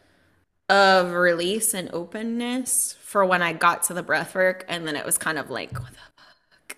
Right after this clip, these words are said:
You could do this without psychedelics? You could do this just with your breath?" And I was like, "That's fucking amazing."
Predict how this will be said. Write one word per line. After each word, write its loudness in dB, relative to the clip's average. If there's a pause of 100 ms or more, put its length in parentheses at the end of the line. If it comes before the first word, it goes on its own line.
(140)
You -10
could -2
do -6
this 0
without -2
psychedelics? -2
You -8
could 2
do -2
this -2
just -2
with -10
your -2
breath?" 6 (2500)
And -18
I -20
was -6
like, -20
"That's -6
fucking -16
amazing." -16